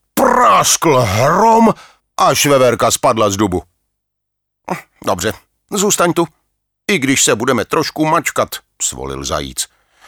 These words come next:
„Víš, my se taky bojíme,“ přiznal plšík. „Ss, bude nás aspoň víc? Nebudeme se bát hrobu nic?“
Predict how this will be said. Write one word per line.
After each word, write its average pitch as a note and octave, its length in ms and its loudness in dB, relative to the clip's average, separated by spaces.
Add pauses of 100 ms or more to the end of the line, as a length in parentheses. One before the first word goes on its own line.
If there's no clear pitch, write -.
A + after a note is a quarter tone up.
(120)
„Víš, D#3+ 340 -2 (460)
my F#3+ 100 0
se F3 140 0
taky E3 320 -2
bojíme,“ F3 680 0 (360)
přiznal D2+ 400 -6
plšík. - 640 -6 (600)
„Ss, - 1080 -4
bude A#2+ 240 -4
nás A#2+ 400 -2 (580)
aspoň - 680 0
víc? D#3 680 -8 (720)
Nebudeme E3 440 2
se - 360 0
bát B2 400 0
hrobu B2+ 600 0
nic?“ C3+ 380 0